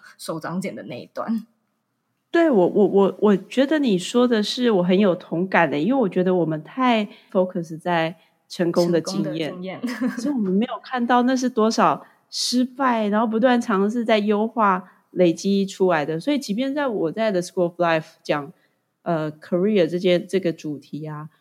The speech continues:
Speaker 2: 我都跟很多人讲说，其实你重要工作不是换工作、欸，你重要工作是你投入你现在的工作，然后你真的去看到，你去建立成功经验。所谓成功经验是，诶，我发现有一件事情我做得还不错，它给我信心，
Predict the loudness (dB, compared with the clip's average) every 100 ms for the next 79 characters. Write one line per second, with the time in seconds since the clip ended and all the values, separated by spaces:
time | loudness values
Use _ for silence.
0 | _ _ -6 -4 -4 -4 -2 -2 0 -2
1 | -4 -8 -2 -2 -2 -10 _ -10 -4 0
2 | 0 0 0 0 -2 -2 -4 -2 -6 -8
3 | -8 -6 -4 -2 -2 -4 -4 -6 -6 -6
4 | -6 -6 -12 _ _ _ _ -2 0 2
5 | 0 0 0 0 0 -2 -4 -4 0 0
6 | 0 0 0 -2 -2 -2 2 0 0 -4
7 | -6 -6 -8 -10 -10 -8 -4 -2 -2 0
8 | 0 0 -4 -6 -6 -6 -8 _ _ _
9 | _ _ _ -8 -4 -4 0 2 2 -2
10 | -8 -4 -4 -4 -8 -6 -6 -2 -2 0
11 | -2 -2 -2 0 -2 -2 -6 -6 -4 -6
12 | -10 _ -6 -4 -4 -4 -6 -8 -12 -12
13 | -10 -10 -14 -20 -18 -18 -12 -10 -10 -12
14 | -12 -14 -16